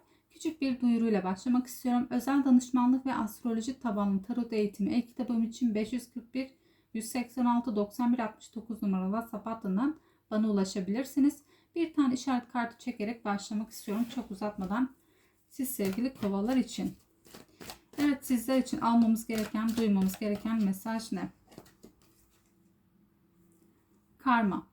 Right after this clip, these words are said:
Dönüp dolaşıp aynı şeyleri farklı insanlarla yaşıyorsan dersi almamışsın demektir. Muhtaçlara iyiliklerde bulun ve sana sebepsiz kötü davrananları içinden affet. Helalleş. Bu konu düşünden, düşündüğünden daha derin arınmaya niyet et.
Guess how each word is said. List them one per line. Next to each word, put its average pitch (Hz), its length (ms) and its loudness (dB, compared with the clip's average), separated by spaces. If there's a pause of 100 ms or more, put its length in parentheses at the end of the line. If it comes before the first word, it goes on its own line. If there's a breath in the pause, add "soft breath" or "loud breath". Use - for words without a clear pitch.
(320 loud breath)
Dönüp 254 300 6
dolaşıp 240 480 0
aynı 262 300 4
şeyleri 214 380 0
farklı 220 440 -2
insanlarla 214 520 0
yaşıyorsan 262 640 0
dersi 202 400 -2
almamışsın 220 600 0
demektir. 180 480 -6 (340 soft breath)
Muhtaçlara 226 600 -2
iyiliklerde 226 720 0
bulun 240 260 6
ve 233 100 0
sana 233 280 -2
sebepsiz 226 600 -6
kötü 233 280 -2
davrananları 208 640 2
içinden 208 360 -2
affet. 202 360 -4 (320 soft breath)
Helalleş. 196 540 2 (240 soft breath)
Bu 294 100 -2
konu 202 280 4
düşünden, 208 580 0 (200)
düşündüğünden 208 720 2
daha 220 240 -4
derin 240 260 0
arınmaya 202 460 4
niyet 202 320 2
et. - 200 -12